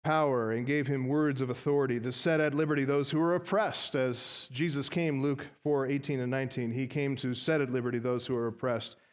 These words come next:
and to proclaim the year of the Lord's favor. And certainly what came to her is the Lord's favor. And her freedom began immediately as she turned in response to glorify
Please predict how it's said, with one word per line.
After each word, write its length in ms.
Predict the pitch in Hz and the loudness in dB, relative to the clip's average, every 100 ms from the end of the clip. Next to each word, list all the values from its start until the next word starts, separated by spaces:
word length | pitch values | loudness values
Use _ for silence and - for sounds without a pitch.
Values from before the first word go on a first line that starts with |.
| _ - | _ -6
and 80 | |
to 60 | 123 | -4
proclaim 340 | 131 147 147 | -4 -2 0
the 80 | 139 | 2
year 300 | 120 120 117 - _ - | 2 0 -2 -8 _ -6
of 80 | 123 | -2
the 80 | 127 | 0
Lord's 300 | 113 110 - | 0 -2 -6
favor. 520 | - 139 127 113 - _ _ _ _ _ _ _ _ _ - | -2 0 0 -2 -4 _ _ _ _ _ _ _ _ _ -4
And 120 | 147 | -4
certainly 340 | - 165 139 131 | 0 0 2 2
what 200 | 135 127 | 0 0
came 240 | 151 131 | -2 0
to 60 | 117 | -2
her 280 | - 139 117 | 0 0 0
is 120 | 110 | -2
the 60 | |
Lord's 440 | 123 123 117 110 - _ _ _ _ _ | -2 -2 -2 -6 -12 _ _ _ _ _
favor. 400 | 151 143 143 131 - _ _ _ _ _ _ _ _ - | 2 4 2 0 -6 _ _ _ _ _ _ _ _ -6
And 100 | 151 | 0
her 180 | 175 233 | 4 4
freedom 440 | 190 226 240 175 | 2 2 4 4
began 360 | 156 151 165 156 | 4 2 2 2
immediately 840 | 139 151 208 165 127 135 143 170 - _ _ _ - | 2 2 4 4 2 2 2 0 -8 _ _ _ 2
as 260 | 170 180 | 4 4
she 480 | - - 185 180 165 - - _ | 0 0 2 2 0 -4 -14 _
turned 480 | - 202 214 214 208 | 0 4 4 4 2
in 240 | 190 160 | 2 2
response 760 | 160 147 - - 196 175 160 - | 2 0 -4 2 4 4 2 -2
to 180 | - 165 | 0 0
glorify 760 | 143 156 160 156 160 147 147 | 2 4 4 4 2 2 2